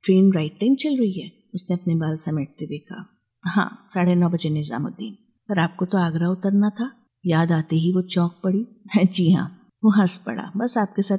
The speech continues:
इतनी दूर चला आया, आप वापस जाना पड़ेगा।" वो अवाक सी कुछ देर उसका चेहरा देखती रही,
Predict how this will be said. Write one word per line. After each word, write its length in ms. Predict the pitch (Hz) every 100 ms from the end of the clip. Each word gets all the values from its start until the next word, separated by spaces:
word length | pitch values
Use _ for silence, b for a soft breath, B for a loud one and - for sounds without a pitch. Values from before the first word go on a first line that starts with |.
| 185
इतनी 240 | 180 170
दूर 160 | 165 160
चला 300 | 160 156 170
आया, 300 | 190 202 170
आप 100 | 165
वापस 300 | 127 160 165
जाना 260 | 175 180 180
पड़ेगा।" 400 | 185 190 214 233 _ _ 220
वो 80 | 214 208
अवाक 360 | 196 208 208
सी 180 | - -
कुछ 360 | 180 185 180 175
देर 640 | 175 - 170 165 165 -
उसका 280 | 165 - -
चेहरा 420 | 165 - 156 156
देखती 560 | 156 - 139 - _ 151
रही, 480 | - 151 - _